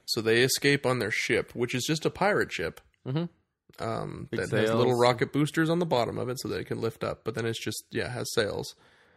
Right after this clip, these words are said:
Speaker 2: And oars.
Speaker 1: And oars.
Speaker 2: That are just static.
Speaker 1: And they fly through space, but they end up getting shot by the Darth Vader guy's ship.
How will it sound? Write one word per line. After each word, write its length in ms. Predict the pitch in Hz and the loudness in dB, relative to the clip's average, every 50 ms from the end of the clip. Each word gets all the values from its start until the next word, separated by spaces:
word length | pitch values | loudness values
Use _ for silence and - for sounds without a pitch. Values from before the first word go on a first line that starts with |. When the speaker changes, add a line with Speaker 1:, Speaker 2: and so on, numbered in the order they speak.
| _ _ | _ _
Speaker 2:
And 100 | - - - | -20 -12 -8
oars. 380 | - 127 120 104 90 64 104 107 - - - - | -6 -4 -4 -4 -4 -4 -6 -8 -10 -12 -8 -4
Speaker 1:
And 140 | 113 110 98 | -2 0 2
oars. 360 | 104 113 107 98 98 104 - - - - _ _ _ _ | 4 4 4 4 2 0 -2 -4 -8 -12 _ _ _ _
Speaker 2:
That 100 | - - | -10 -10
are 40 | - | -8
just 180 | - - - - _ _ _ _ _ _ 107 87 - - - _ _ _ - | -10 -12 -14 -18 _ _ _ _ _ _ -20 -20 -20 -20 -20 _ _ _ -18
static. 480 | - - 87 87 - - 107 - - _ _ _ _ - | -10 -8 -8 -8 -8 -10 -12 -14 -14 _ _ _ _ -6
Speaker 1:
And 140 | 139 135 | -2 0
they 280 | 135 131 131 135 135 131 | 2 4 4 4 4 4
fly 300 | - - 127 127 131 127 | 2 4 6 6 6 6
through 220 | - 139 131 127 | 4 0 0 0
space, 460 | 123 - - 127 113 101 110 120 - - | 0 0 2 4 4 4 2 0 -2 -2
but 160 | - 113 - | -2 0 2
they 100 | 113 120 | 2 2
end 120 | 120 120 | 4 4
up 140 | 113 - - | 2 0 2
getting 220 | 117 113 113 113 | 0 0 0 0
shot 460 | 117 - - - 117 113 113 113 - - - _ | 0 0 4 4 6 6 6 2 0 -6 -14 _
by 640 | - - - 104 107 104 104 104 98 104 104 113 135 - | -6 -2 0 0 2 0 0 -2 -2 -4 -4 -6 -6 -8
the 80 | - | -6
Darth 300 | - - 101 107 113 - | -2 0 0 0 0 -2
Vader 640 | 110 110 107 107 107 101 104 107 107 107 107 110 - - - - - - - - - - - 120 110 - - - - | -2 -2 0 0 0 0 -2 -4 -4 -4 -6 -6 -8 -12 -20 -20 -20 -20 -20 -20 -20 -18 -16 -16 -16 -14 -16 -16 -8
guy's 560 | 156 123 123 110 104 101 104 101 104 107 117 - - - - - | -2 0 2 2 2 0 -2 -2 -4 -4 -6 -6 -10 -10 -10 -8
ship. 500 | - - - - - 104 95 101 - | -6 -2 -2 0 2 2 0 0 -2